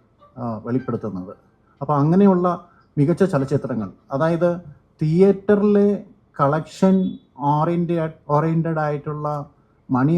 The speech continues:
ഓറിയന്റഡ് ആയിട്ടുള്ള നിർമ്മിതികളല്ല, മറിച്ച് ഒരു സാംസ്കാരിക പ്രവർത്തനം എന്ന നിലയ്ക്കുള്ള ചലച്ചിത്ര സൃഷ്ടികൾ, സാഹിത്യ സൃഷ്ടികൾ. അപ്പൊ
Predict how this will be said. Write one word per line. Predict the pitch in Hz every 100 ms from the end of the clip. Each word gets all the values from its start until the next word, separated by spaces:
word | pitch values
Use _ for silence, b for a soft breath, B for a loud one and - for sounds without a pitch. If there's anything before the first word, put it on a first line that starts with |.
| 160
ഓറിയന്റഡ് | 147 151 139 139
ആയിട്ടുള്ള | 131 135 135 135 135 - _ _ 156
നിർമ്മിതികളല്ല, | 160 165 170 175 147 101 104 123 165 b b 135
മറിച്ച് | 131 - 147
ഒരു | 139 143
സാംസ്കാരിക | 139 147 - 170 175 175 180
പ്രവർത്തനം | 147 135 - 156
എന്ന | 156 147
നിലയ്ക്കുള്ള | 143 147 139 143 180 b b _ _ -
ചലച്ചിത്ര | 170 165 156 165 -
സൃഷ്ടികൾ, | 120 - 107 98 - _ _ -
സാഹിത്യ | 156 156 156 143 -
സൃഷ്ടികൾ. | 120 - 107 104 - -
അപ്പൊ | 170